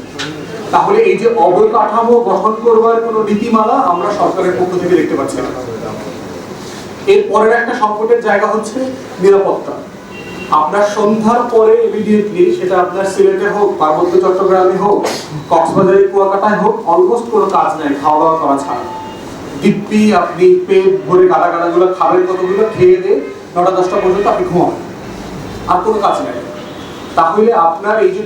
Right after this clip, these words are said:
টুরিস্টকে, দেশি বিদেশি টুরিস্টদেরকে আকৃষ্ট করবার জন্য যে আপনার অনেকগুলো অ্যাক্টিভিটিস করা দরকার, আপনার তাদেরকে বিজি রাখার যে কার্যক্রম দরকার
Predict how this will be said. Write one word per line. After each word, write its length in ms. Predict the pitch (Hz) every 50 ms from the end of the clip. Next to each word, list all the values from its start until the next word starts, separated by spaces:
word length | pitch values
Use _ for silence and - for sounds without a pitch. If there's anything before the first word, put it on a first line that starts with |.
| - -
টুরিস্টকে, 640 | 208 208 208 214 214 - - - - 247 240 247 233
দেশি 320 | 175 190 196 - 226 220
বিদেশি 380 | - 220 - 214 202 - 233 214 -
টুরিস্টদেরকে 460 | 208 202 196 196 208 214 196 - 180
আকৃষ্ট 360 | - - - 170 185 - 190 214 208 -
করবার 300 | 202 190 196 202 196 190 196
জন্য 380 | 185 185 190 190 196 208 214 208
যে 100 | 208 214
আপনার 600 | 160 147 151 151 165 175 180 180 180 - - - - - - - - - - -
অনেকগুলো 420 | - 175 185 190 208 - - 226 220
অ্যাক্টিভিটিস 640 | - - - - 233 226 - 240 226 262 - - -
করা 200 | 214 190 175 175
দরকার, 360 | 165 156 156 151 - - - 160
আপনার 220 | - - - 175 - 180
তাদেরকে 320 | 175 175 196 180 - 214 202 -
বিজি 240 | - 185 180 190 220
রাখার 320 | 214 214 208 214 220 220 220
যে 100 | 214 220
কার্যক্রম 520 | 202 - - - 208 208 202 208 208 202
দরকার 400 | - - 160 151 156 170 160 -